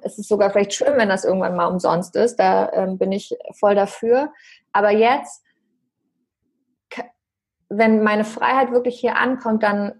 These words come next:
dann kann ich auch in diesen, in diesen Verpflichtungen anfangen zu spielen. Und dann, das hat da irgendwie alles Platz. Also ich muss nicht mehr,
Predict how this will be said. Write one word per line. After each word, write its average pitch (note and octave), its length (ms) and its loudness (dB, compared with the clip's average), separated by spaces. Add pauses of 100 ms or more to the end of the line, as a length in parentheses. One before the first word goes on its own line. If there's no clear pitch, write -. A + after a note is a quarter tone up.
(220)
dann G3+ 220 -2
kann A3+ 220 -2
ich A#3 160 0
auch - 200 2
in A3+ 240 0
diesen, A3 500 2
in G#3 120 2
diesen A3 240 2
Verpflichtungen G#3+ 800 0
anfangen G3+ 420 -2
zu G3+ 120 -8
spielen. E3+ 760 -4
Und F#3+ 300 -4 (380)
dann, G3 400 -8 (340)
das - 220 -10
hat G#3+ 140 -2
da G#3+ 120 6
irgendwie G#3+ 220 4
alles A3 320 0
Platz. - 440 -2 (1160)
Also G3 180 -2
ich G3 140 -12
muss G#3 340 0
nicht A3+ 260 0
mehr, G#3+ 500 2